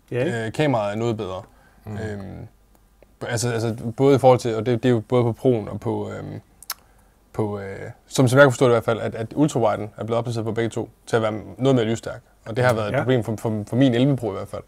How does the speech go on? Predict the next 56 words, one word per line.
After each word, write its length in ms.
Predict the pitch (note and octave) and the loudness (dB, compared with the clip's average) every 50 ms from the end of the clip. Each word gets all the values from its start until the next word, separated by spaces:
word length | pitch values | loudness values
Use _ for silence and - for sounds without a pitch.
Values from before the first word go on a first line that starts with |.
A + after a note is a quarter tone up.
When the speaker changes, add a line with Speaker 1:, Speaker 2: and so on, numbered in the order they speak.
| _ - - - - - | _ -20 -20 -20 -20 -14
Speaker 1:
Ja. 160 | G#2+ A2 A#2+ | -6 -4 -2
Speaker 2:
at, 80 | A#2 G#2+ | -2 -2
at 120 | A2 A2 - _ - | -4 -6 -6 _ -6
du 60 | A#2+ | -2
kan 120 | A2+ A#2+ G#2 | -2 -2 -2
tydeligt 440 | - - - D#3+ F3 F3+ F3+ D#3+ B2+ | -4 -4 0 2 4 4 4 4 2
se 180 | B2 G#2+ G#2+ - _ - | 0 -2 -4 -6 _ -4
kvalitetsforskel, 680 | - B2 A#2 G#2+ - D#3+ C3 - A#2 G#2+ G#2 - A#2+ G#2 | -2 -2 0 4 4 4 4 2 -2 -6 -4 -4 -6 -4
når 60 | G#2+ | -4
du 60 | G#2 | -4
går 120 | G#2 A#2 C3 | 0 2 2
over 120 | B2 A2 | 2 2
til 180 | G#2 - - C3+ | 0 -2 -2 -2
ultrawiden 460 | D#3 D3+ D#3+ A#2+ G#2+ G#2 G#2 G#2 G2+ | 0 0 0 -2 -2 -2 -4 -6 -8
i 60 | G#2+ | -8
forhold 300 | G2+ - A2 A2 A2+ G#2 | -4 -2 -2 0 -2 -2
til 140 | - - G#2 | -4 -6 -8
den 40 | A2+ | -6
normale. 300 | A2+ A2 G#2+ G2+ - A2+ - _ _ _ _ _ _ _ | -6 -6 -8 -10 -12 -16 -20 _ _ _ _ _ _ _
Og 140 | - A#2 G#2+ | -4 0 2
det 120 | C3+ B2 B2+ - - | 2 2 2 0 0
gør 100 | B2+ A#2 | 0 0
de 80 | A2 G2+ | 2 0
så 80 | A2+ | -2
noget 160 | G#2+ G#2 G2+ E2 | -4 -6 -6 -8
ved. 80 | F2 - - _ - - - - | -10 -12 -14 _ -20 -20 -14 -8
Men 100 | - A2 | -6 0
det, 220 | A#2 C3 C#4 C#3 B2 | 4 6 6 6 8
det 60 | D#3 | 8
er 40 | D#3+ | 8
jo, 160 | D#3 C#3+ A#2+ - - - - - _ _ | 8 6 4 0 -4 -20 -20 -20 _ _
for 120 | - C3+ | 0 2
mange 220 | B2 B2+ D3 E3 D#3 | 4 6 6 6 6
mennesker, 200 | D3+ C3+ B2 C3+ | 6 6 4 2
det 40 | B2+ | 2
er 40 | C3 | 2
jo 40 | |
små 160 | - - A#2+ A2 | 0 0 -4 -4
ting. 180 | - G#2+ - _ _ _ _ _ _ _ _ _ | -6 -10 -14 _ _ _ _ _ _ _ _ _
Speaker 1:
Ja, 180 | - A2 A#2+ B2+ C3 _ _ _ - - G2+ G#2 | -8 -6 -6 -6 -8 _ _ _ -20 -16 -14 -14
de 40 | G2+ | -12
tænker 240 | - - A#2+ A2+ A2+ | -8 -6 -4 -2 -2
jo 60 | B2 | -2
ikke 120 | B2 A#2 | 0 0
over 200 | A#2+ C#3+ D#3 A#2+ | 0 0 0 -2
det. 100 | G#2 G#2 - - | -4 -8 -10 -10
Speaker 2:
Nej. 180 | A#2 A2+ A2 - - _ _ _ _ _ - | -8 -8 -8 -8 -10 _ _ _ _ _ -10
Speaker 1:
De 60 | C3 | -6
fleste, 320 | - C#3+ D3 D#3 - C3+ A2 | -2 0 0 0 0 -2 -6
der 60 | G#2+ | -4
tager 200 | - C3+ C3 B2+ | 0 2 2 4
og 280 | A#2+ A2 G2+ F#2+ G2 | 4 2 0 -2 -6
filmer 280 | - - C3 C3+ C#3 B2 | -6 -6 -4 -4 -2 -4
med 80 | A2 G#2 | -4 -6
en 80 | G2 | -6
telefon, 500 | - A#2+ G#2 F2+ - C#3 C#3 A#2+ G#2 F2+ | -8 -10 -10 -6 -4 -4 -4 -4 -6 -8